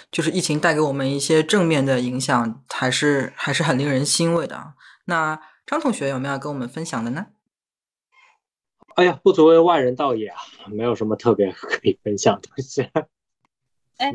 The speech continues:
Speaker 1: 感觉
Speaker 3: 不对啊，你刚刚是，对，对，对，我记得他刚刚一开始说什么异性交往的时候，这个边界感没有拿捏好，导致
Speaker 2: 对啊。
Speaker 3: 很多故事，你能不能说一个小故事，我们，我们借鉴一下，或者我们来帮你分享，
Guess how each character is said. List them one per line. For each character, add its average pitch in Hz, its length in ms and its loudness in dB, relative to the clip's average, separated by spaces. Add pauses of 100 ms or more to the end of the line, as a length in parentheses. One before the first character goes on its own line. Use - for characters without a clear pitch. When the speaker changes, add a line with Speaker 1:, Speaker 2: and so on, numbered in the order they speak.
(120)
Speaker 1:
感 135 180 -4
觉 143 120 0
Speaker 3:
不 147 80 -2
对 247 160 4
啊， 226 120 2
你 220 160 -8
刚 262 200 0
刚 269 180 -2
是， - 320 -16 (240)
对， 262 100 -2
对， 226 140 -4
对， 208 100 0
我 190 200 4
记 269 120 -6
得 269 80 6
他 247 140 0
刚 247 140 6
刚 247 100 4
一 254 40 -4
开 247 180 2
始 240 180 -10
说 208 260 -4
什 202 140 -8
么 170 80 -8
异 226 160 -6
性 208 240 -6
交 220 200 4
往 214 180 2
的 165 60 -8
时 - 180 -8
候， 185 200 2
这 190 140 -2
个 175 180 0 (160)
边 233 160 -8
界 226 160 -4
感 180 220 0
没 - 60 -8
有 214 140 2
拿 190 200 -2
捏 220 180 -2
好， 220 300 -2
导 180 240 -2
致 - 260 -4 (540)
Speaker 2:
对 117 80 0
啊。 110 140 0
Speaker 3:
很 170 240 -8
多 220 360 -2 (540)
故 269 140 4
事， 180 260 0
你 190 100 2
能 185 160 2
不 240 80 -6
能 262 300 0
说 247 260 -4
一 247 120 -2
个 220 160 2
小 - 200 0
故 233 220 -6
事， 196 180 -6
我 165 160 -4
们， 170 400 -4
我 175 140 -2
们 190 160 -4
借 254 220 2
鉴 196 280 0
一 - 60 -12
下， 165 160 0
或 226 100 -2
者 208 80 4
我 180 140 2
们 170 160 -4
来 202 260 2
帮 214 200 0
你 175 80 -4
分 214 260 -2
享， - 240 -2